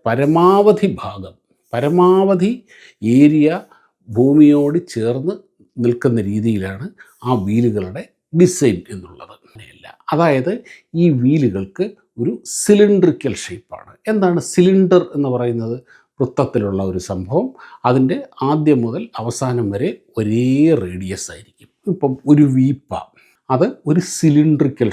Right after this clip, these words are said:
ഷേപ്പാണ്. അതിൻ്റെ അടിവശത്തും മുകൾ വശത്തും അതിൻ്റെ വ്യാസം, പെരിമീറ്റർ, റേഡിയസ് എല്ലാം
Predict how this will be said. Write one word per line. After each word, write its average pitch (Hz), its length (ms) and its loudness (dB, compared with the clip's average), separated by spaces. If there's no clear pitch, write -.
ഷേപ്പാണ്. - 440 -14
അതിൻ്റെ 104 280 -6
അടിവശത്തും 117 580 -2
മുകൾ 110 280 2
വശത്തും 117 380 -6
അതിൻ്റെ 123 280 4
വ്യാസം, 117 440 -4
പെരിമീറ്റർ, 123 600 0
റേഡിയസ് 123 480 2
എല്ലാം 127 240 -4